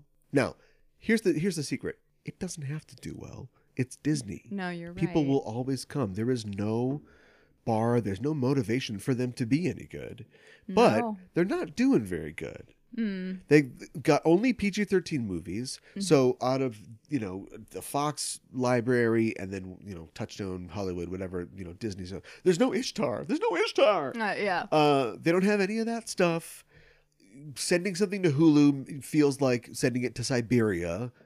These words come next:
Speaker 1: Ask
Speaker 2: It feels like a demotion.
Speaker 1: ask Lizzie McGuire.
Speaker 2: Right.
Speaker 1: And yeah, just there's no, there's no plan. And so
Speaker 2: Yeah.
Speaker 1: maybe that was, like,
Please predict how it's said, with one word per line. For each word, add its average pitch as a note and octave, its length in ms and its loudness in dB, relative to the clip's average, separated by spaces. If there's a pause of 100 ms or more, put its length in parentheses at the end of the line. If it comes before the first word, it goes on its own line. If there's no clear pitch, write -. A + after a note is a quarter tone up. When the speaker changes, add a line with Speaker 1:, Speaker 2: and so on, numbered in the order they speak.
(120)
Speaker 1:
Ask G#2+ 460 -2
Speaker 2:
It G#3 160 -4
feels A#3+ 280 -2
like A3+ 120 -2
a A#3 80 -2
demotion. A#3 280 -2
Speaker 1:
ask E3 340 2
Lizzie A#2+ 320 2
McGuire. G#2 720 -2
Speaker 2:
Right. F3+ 380 -2 (140)
Speaker 1:
And D3 480 4 (720)
yeah, G3 240 -6
just F#3 220 -6 (260)
there's E3+ 300 0
no, F#3+ 540 2
there's F3 160 0
no A3+ 60 4
plan. G3+ 340 -2 (840)
And E3 160 8
so F3+ 240 8
Speaker 2:
Yeah. A2+ 80 2 (100)
Speaker 1:
maybe A#3 140 4
that G3+ 200 4
was, G3 200 0
like, G3 240 0